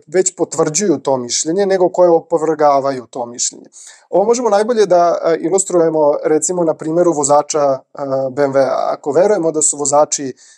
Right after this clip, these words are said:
B M W-a, a, na ulici ti koji prave najčešće prekršaje koje ono isecaju ljude i voze kao divljaci, ako je to naše mišljenje, mi ćemo prirodno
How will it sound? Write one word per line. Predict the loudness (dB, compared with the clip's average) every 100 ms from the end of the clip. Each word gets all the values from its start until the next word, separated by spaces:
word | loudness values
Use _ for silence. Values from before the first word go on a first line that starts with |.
| _
B | -2 0
M | 2
W-a, | 2 2 0 -4 _ _ _
a, | -6 -4 -2
na | 0
ulici | 2 2 -2 -4
ti | -6 -4
koji | -4 -2
prave | 0 2 0
najčešće | -2 -4 -4 -4 -4
prekršaje | -4 -4 -4 -4 -4 -4
koje | -2 0
ono | 0
isecaju | 0 -2 -2 -2 -2
ljude | -2 -4 -4
i |
voze | -2 -2 -2 -4
kao | -2 0 -2 -6 -8
divljaci, | -4 0 0 0 -4 -6 -12 -20 -20 _ _ -8
ako | -2 2
je |
to | 4
naše | 2 2 0 -2 -2 -6
mišljenje, | -4 -4 -4 -4 -6 _ _
mi | -8 -6
ćemo | -2 -4
prirodno | 0 -2 0 0 -2 0 0 0